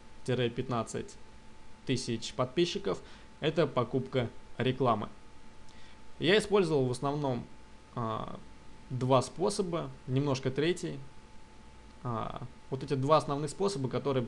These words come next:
принесли мне половину моей базы, это баннеры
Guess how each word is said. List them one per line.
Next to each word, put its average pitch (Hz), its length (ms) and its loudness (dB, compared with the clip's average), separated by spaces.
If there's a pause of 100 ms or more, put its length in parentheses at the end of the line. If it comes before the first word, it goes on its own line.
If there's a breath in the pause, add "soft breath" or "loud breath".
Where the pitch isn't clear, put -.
принесли 143 420 2
мне 120 260 0 (480 loud breath)
половину 135 460 6
моей 120 280 4
базы, 147 320 6
это 120 220 0
баннеры 143 580 6